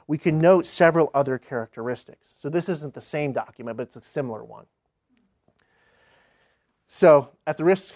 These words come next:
I don't want to put anybody to sleep here, but I'm just gonna read the document through really quick and then, uh, talk about what we can observe from it.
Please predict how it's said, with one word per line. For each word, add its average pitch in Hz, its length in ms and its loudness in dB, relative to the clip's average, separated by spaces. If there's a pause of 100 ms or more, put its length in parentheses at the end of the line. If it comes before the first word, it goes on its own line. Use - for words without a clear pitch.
I - 60 -4
don't 170 80 2
want 165 100 4
to 131 140 2 (420)
put 165 100 -6
anybody 156 340 0
to 127 80 -6
sleep 151 340 -8
here, 120 160 -10
but 127 120 -4
I'm 160 120 2
just 190 160 0
gonna 143 180 0
read 160 400 -2
the 151 80 -2
document 143 480 0
through 165 240 -2
really 151 300 4
quick - 380 -2 (200)
and 143 120 -2
then, 143 200 4
uh, 123 100 2
talk 147 280 0
about 143 180 6
what 139 160 2
we 139 80 -2
can 131 140 -6
observe 123 340 -4
from 107 240 -16
it. 90 100 -16